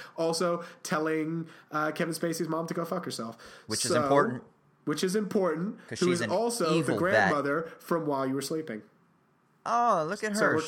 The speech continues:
Speaker 1: we're connecting this to all, all sorts of Christmas shit at the moment.
Speaker 2: Look at that.
Speaker 1: So this is, this is kind of an underseen movie. This was a film that I caught on T N T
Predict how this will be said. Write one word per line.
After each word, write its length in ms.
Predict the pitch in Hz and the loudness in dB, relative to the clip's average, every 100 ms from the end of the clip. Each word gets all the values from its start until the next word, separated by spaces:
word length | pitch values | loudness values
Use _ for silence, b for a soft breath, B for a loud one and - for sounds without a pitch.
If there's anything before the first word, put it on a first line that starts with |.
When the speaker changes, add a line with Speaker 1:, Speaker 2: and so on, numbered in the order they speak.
| - | -2
Speaker 1:
we're 60 | 165 | -2
connecting 420 | 190 170 175 180 | 0 0 0 -2
this 140 | 151 | 0
to 100 | 156 | 0
all, 280 | 147 147 147 | 0 0 -2
all 140 | 143 143 | -2 -2
sorts 260 | 170 160 - | -2 -4 -4
of 40 | |
Christmas 300 | 143 - 131 | -6 -6 -6
shit 220 | - 123 | -4 -4
at 80 | 123 | -4
the 60 | 127 | -4
moment. 340 | 120 113 170 | -4 -4 -4
Speaker 2:
Look 180 | 262 - | -4 -4
at 140 | 370 | -4
that. 340 | 180 131 98 - - - _ _ _ _ - | -2 0 0 -4 -12 -20 _ _ _ _ -6
Speaker 1:
So 140 | 233 | -2
this 220 | 277 339 | 0 0
is, 140 | 359 302 | 0 0
this 180 | 320 | 0
is 100 | 381 | -2
kind 240 | 359 320 277 | -2 0 0
of 100 | 233 | 0
an 120 | 196 | -2
underseen 760 | - 202 208 190 180 190 175 156 | -2 0 0 0 0 0 0 0
movie. 420 | 156 165 135 123 | 0 0 0 0
This 160 | 165 269 | 0 0
was 120 | 240 | -2
a 60 | |
film 440 | - - 208 190 175 | -4 -4 0 0 0
that 100 | 156 | -2
I 80 | 156 | -2
caught 280 | - 165 | -2 0
on 160 | 147 143 | -2 -4
T 240 | - 175 | -2 -2
N 140 | 143 135 | -2 -4
T 420 | 147 147 123 | -2 -2 -2